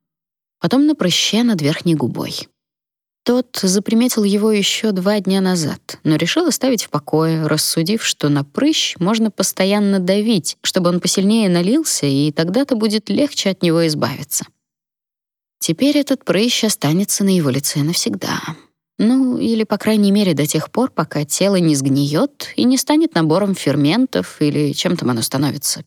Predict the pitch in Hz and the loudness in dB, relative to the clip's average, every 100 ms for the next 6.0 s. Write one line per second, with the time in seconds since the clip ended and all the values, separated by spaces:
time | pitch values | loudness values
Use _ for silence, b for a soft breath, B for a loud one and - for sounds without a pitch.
0 | _ - 139 - 196 185 - - - 127 | _ -2 -2 0 -2 -2 -6 -8 -6 -6
1 | 139 160 - 190 - 180 160 - 135 - | -4 -4 -2 -4 -2 0 0 0 -2 -2
2 | - 139 - 123 - - - - - _ | -4 -6 -6 -8 -10 -10 -6 -6 -8 _
3 | _ _ _ _ _ _ _ _ _ _ | _ _ _ _ _ _ _ _ _ _
4 | - 185 247 285 247 208 190 180 - 233 | -4 0 2 2 2 0 0 0 0 2
5 | 208 180 147 143 156 240 285 - - - | 2 2 0 0 2 2 0 -2 -4 -8